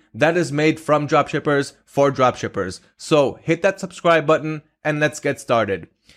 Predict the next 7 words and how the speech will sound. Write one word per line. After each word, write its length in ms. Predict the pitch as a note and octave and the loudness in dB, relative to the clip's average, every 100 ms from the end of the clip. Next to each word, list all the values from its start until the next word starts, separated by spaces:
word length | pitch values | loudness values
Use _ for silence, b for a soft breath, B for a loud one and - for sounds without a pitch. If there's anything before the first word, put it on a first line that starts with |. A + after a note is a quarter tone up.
| b b | b b
Now, 300 | B2+ D3+ E3 | -2 2 4
the 240 | E3 C#3+ D#3 | 2 -2 -4
first 420 | D#3+ G3 A3 A3 | 0 0 0 -2
item 360 | E3+ F3+ F#3 F3+ | 0 2 2 0
that 120 | D#3 | -2
we 140 | F3+ | 0
have 320 | D#3 D#3+ E3 | 0 2 0